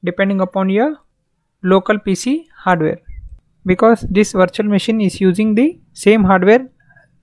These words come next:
of your local machine. And remember, this virtual machine is going to use the resources of your local machine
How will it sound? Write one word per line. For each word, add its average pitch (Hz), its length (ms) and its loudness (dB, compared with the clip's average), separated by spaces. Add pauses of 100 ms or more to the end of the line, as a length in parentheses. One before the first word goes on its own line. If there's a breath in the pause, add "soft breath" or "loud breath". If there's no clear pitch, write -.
(460)
of 180 200 0
your 262 240 2 (420)
local 196 280 2
machine. 190 340 -6 (800)
And 185 240 0
remember, 220 480 2 (200)
this 202 180 0
virtual 208 360 0
machine 220 240 0
is 214 120 0
going 196 360 2
to 233 180 2
use 196 300 2
the 220 80 6
resources 202 520 -2
of 190 220 0
your 202 100 4
local 175 320 2
machine 240 420 -2